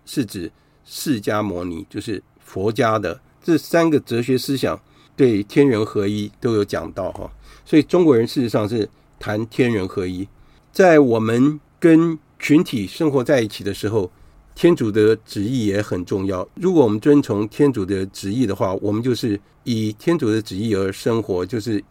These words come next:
以爱来生活。如果有违反爱德的这个部分的话，那表示我们跟天主的旨意就脱离了。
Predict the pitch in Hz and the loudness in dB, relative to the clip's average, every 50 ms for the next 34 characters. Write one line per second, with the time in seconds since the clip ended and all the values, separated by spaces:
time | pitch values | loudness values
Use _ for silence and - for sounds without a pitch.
0 | _ _ - 101 95 92 90 _ _ _ _ - 143 123 101 87 92 - - 101 | _ _ -10 -8 -8 -8 -8 _ _ _ _ 2 2 2 2 0 -2 -6 -8 -8
1 | 98 95 98 101 - - 113 110 110 107 - 90 85 - _ _ _ _ _ _ | -6 -4 -4 -6 -4 -4 -4 -4 -4 -6 -8 -10 -10 -12 _ _ _ _ _ _
2 | _ - 139 147 208 202 - 147 127 110 107 107 104 98 98 - - - - 117 | _ -2 2 2 2 4 6 6 6 6 4 2 0 0 -2 -6 -8 -6 -2 0
3 | 120 135 135 - 113 98 90 - - _ _ _ _ _ - 170 135 107 98 110 | 0 0 2 2 0 0 0 -4 -8 _ _ _ _ _ 2 4 4 4 2 0
4 | 95 98 104 104 - - - - - - 135 127 120 113 - 131 113 101 127 117 | -2 0 0 -2 -2 -2 -6 -16 -8 -2 2 2 2 2 2 0 0 0 0 0
5 | 98 95 95 - 117 95 87 98 - - 117 104 92 110 95 95 - - 123 104 | 0 -2 -4 -4 -4 -6 -6 -6 -6 -6 -6 -6 -4 -6 -6 -6 -6 -6 -6 -6
6 | 101 - _ _ _ _ _ _ - 104 95 101 101 101 104 131 120 120 127 135 | -6 -6 _ _ _ _ _ _ -8 -6 -4 -2 -2 0 0 0 2 2 0 0
7 | 135 _ - - 131 127 117 101 87 95 98 92 - - - 92 85 92 98 95 | -2 _ -4 -2 -2 0 0 -2 -4 -4 -4 -6 -6 -10 -12 -10 -8 -8 -8 -6
8 | 92 107 98 95 - - - 107 101 98 90 78 - 82 | -6 -6 -6 -6 -8 -8 -6 -4 -4 -4 -6 -8 -10 -12